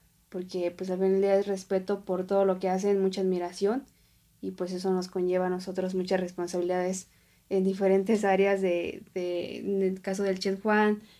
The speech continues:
chef Rodrigo, usted, yo. Entonces, cada quien tiene las diferentes responsabilidades específicas que tiene que, que seguir, este, dando y, y, y, y pasando la misma información para cada, cada área. Eso,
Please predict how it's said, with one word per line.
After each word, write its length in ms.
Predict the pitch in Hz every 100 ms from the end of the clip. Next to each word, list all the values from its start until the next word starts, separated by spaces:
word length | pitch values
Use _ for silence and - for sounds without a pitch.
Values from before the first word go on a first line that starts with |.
| _
chef 180 | - 208
Rodrigo, 640 | 202 196 202 202 202 202 196
usted, 540 | 196 - 208 208 202
yo. 180 | 208 214
Entonces, 440 | 226 220 208 208
cada 220 | 208 220 220
quien 200 | 220 214
tiene 440 | 214 208 208 208 - _ _ _
las 260 | 202 202 190
diferentes 480 | 202 202 208 226 226
responsabilidades 640 | 208 196 190 196 196 208
específicas 680 | 208 196 190 190 208 220 226
que 80 | 214
tiene 320 | 196 196 196
que, 300 | 190 185 180 - _ _ -
que 100 | 196
seguir, 380 | 202 190 190 190
este, 600 | 190 - - 190 180 175 185 _ _ _ _ _ _ _ _
dando 540 | 220 208 202 208 226
y, 60 | 226
y, 540 | 190 180 190 185 185 -
y, 400 | 196 196 190 185 _ _ _ _ -
y 80 |
pasando 400 | 196 202 208 202
la 120 | 202 185
misma 220 | 185 190
información 580 | 196 190 185 180 190 190
para 380 | 190 180 175 185
cada, 400 | 196 185 185 - -
cada 300 | 208 196 190
área. 340 | 185 185 - _ _ _ _ _ _ _ _ _ _ _ _ _ -
Eso, 240 | 190 196